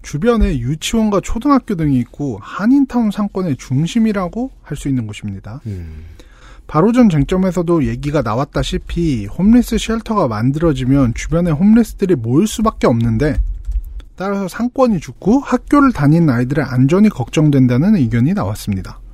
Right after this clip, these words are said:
Speaker 2: 음.
Speaker 1: 그러니까 홈리스 쉘터를 만들자는 의견에는 공감하는데
Speaker 2: 음.
Speaker 1: 반드시 위치가 그곳이어야만 했냐라는 얘기를 한 거죠.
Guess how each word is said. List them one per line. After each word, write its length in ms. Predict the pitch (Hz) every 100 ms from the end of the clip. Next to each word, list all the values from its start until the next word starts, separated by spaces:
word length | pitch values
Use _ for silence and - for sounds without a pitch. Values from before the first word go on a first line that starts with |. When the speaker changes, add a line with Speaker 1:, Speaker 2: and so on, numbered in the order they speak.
| -
Speaker 2:
음. 160 | 90 85 - - - - - - - -
Speaker 1:
그러니까 400 | - 202 214 -
홈리스 580 | 135 - 269 330 320 226
쉘터를 560 | - 240 311 - 311 202
만들자는 640 | 123 131 156 196 196 185 127
의견에는 380 | 123 170 170 139
공감하는데 1000 | 123 135 143 165 269 196 127 135 101 - -
Speaker 2:
음. 40 |
Speaker 1:
반드시 440 | 101 98 190 277 202
위치가 360 | 135 - 175
그곳이어야만 920 | - - 143 254 - 254 214 175 160 143
했냐라는 1300 | 196 269 226 120 _ _ - 131 113 120 139 208 247
얘기를 420 | 139 113 117 135
한 100 | 151
거죠. 200 | 156 107